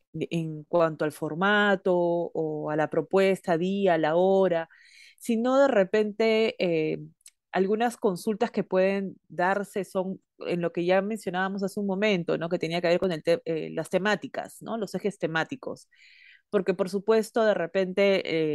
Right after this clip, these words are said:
eh, de repente para una organización política puede ser un eje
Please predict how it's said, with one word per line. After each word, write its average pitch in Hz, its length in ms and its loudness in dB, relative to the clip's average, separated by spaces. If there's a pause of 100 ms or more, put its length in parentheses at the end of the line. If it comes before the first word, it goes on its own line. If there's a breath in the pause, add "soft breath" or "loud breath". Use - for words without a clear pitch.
(220)
eh, 151 60 -12 (280)
de 175 140 0
repente 190 360 0
para 170 160 2
una 190 400 0
organización 175 520 -2
política 185 520 -2
puede 190 280 4
ser 190 320 0
un 190 180 -4
eje 185 540 2